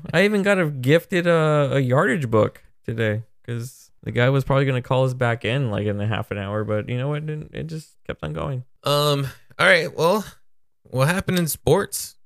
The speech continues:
Speaker 2: guys?
Speaker 1: I mean, this past weekend was the N B A All-Star Game, if anybody watched that.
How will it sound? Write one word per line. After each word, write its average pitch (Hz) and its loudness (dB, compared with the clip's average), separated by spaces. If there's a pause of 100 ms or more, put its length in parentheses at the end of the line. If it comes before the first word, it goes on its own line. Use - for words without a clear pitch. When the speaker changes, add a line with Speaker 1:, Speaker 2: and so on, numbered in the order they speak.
(180)
Speaker 2:
guys? 117 -4 (300)
Speaker 1:
I 151 -4
mean, 160 0
this 160 -2
past 117 2
weekend 107 -2
was 101 0
the 101 -2
N 104 0
B 104 2
A 101 2
All-Star 101 0
Game, 101 -4 (200)
if 101 -4
anybody 101 0
watched 101 -2
that. 95 -2